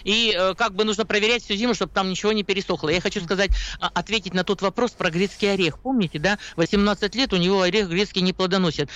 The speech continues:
Вообще их существует три вида, которые плодоносят через два-три года, через пять-шесть лет и через семь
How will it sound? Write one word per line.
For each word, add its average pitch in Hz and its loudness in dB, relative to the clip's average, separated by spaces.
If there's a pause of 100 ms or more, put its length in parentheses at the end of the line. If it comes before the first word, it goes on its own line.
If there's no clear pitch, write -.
(200)
Вообще 220 2 (220)
их 214 0
существует 220 0
три 214 2
вида, 147 2 (280)
которые 208 2
плодоносят 190 0
через 180 0
два-три 190 0
года, 147 0 (140)
через 175 0
пять-шесть 285 -2
лет 160 2 (100)
и 208 -4
через 233 2
семь 262 0